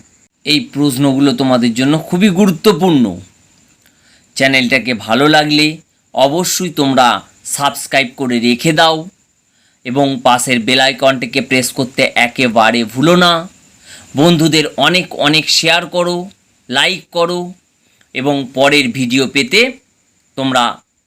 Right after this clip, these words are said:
অপেক্ষা করো। এবার এরপর তোমাদের পার্ট থ্রি,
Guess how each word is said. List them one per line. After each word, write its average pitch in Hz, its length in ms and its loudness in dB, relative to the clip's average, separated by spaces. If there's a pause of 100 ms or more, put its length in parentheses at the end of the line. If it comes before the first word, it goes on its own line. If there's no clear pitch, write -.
(140)
অপেক্ষা 190 500 -2
করো। 185 400 0 (800)
এবার 131 340 0 (280)
এরপর 151 640 -2 (220)
তোমাদের 131 480 -2
পার্ট 151 240 2 (140)
থ্রি, 220 340 -2